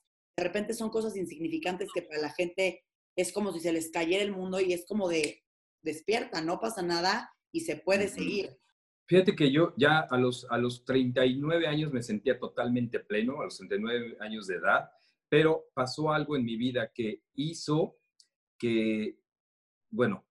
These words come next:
Speaker 2: logramos venirnos a Playa del Carmen a vivir el paraíso que queríamos vivir.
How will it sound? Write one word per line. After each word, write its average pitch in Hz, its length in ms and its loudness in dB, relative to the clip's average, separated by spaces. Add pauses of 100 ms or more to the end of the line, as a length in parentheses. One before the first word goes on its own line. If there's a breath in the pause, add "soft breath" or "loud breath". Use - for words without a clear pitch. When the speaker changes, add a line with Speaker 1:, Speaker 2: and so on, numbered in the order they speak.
Speaker 2:
logramos 120 520 2
venirnos 110 400 -2
a 95 80 -8
Playa 110 200 2
del 92 140 0
Carmen 107 360 -2
a 87 40 -2
vivir 92 220 -2
el 98 140 -2
paraíso 87 340 -4
que - 140 -12
queríamos 92 400 -6
vivir. 110 440 0